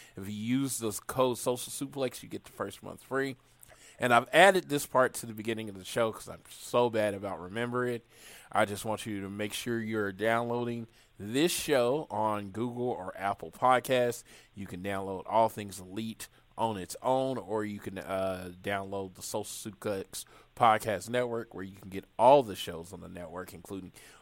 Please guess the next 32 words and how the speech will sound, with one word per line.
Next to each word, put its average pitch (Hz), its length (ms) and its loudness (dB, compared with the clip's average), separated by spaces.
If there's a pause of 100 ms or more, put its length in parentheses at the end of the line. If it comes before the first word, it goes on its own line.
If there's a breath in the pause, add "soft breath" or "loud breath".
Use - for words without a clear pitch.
One 98 220 -4
Nation 92 320 -8
Radio 92 400 -6
and 85 100 -14
Keeping 92 320 -12
It 87 100 -8
Strong 90 360 -8
Style. 107 520 0 (480)
Uh, 104 480 6 (120)
please 156 320 0
leave 143 360 -2
rating 127 380 0
and 120 220 -4
reviews 120 520 -2
on 101 140 -2
all 104 180 0
shows, 147 480 2
and 107 120 -10
if 95 60 -14
you're - 60 -14
so 104 280 -4
inclined, 123 540 0 (300)
leave 113 240 -2
a 104 80 -4
donation 104 680 -4
through 110 280 -6
our 101 240 2
new 110 200 -6
podcast 110 640 2
provider, 101 420 -2
Red 101 420 -2
Circle. 131 520 -4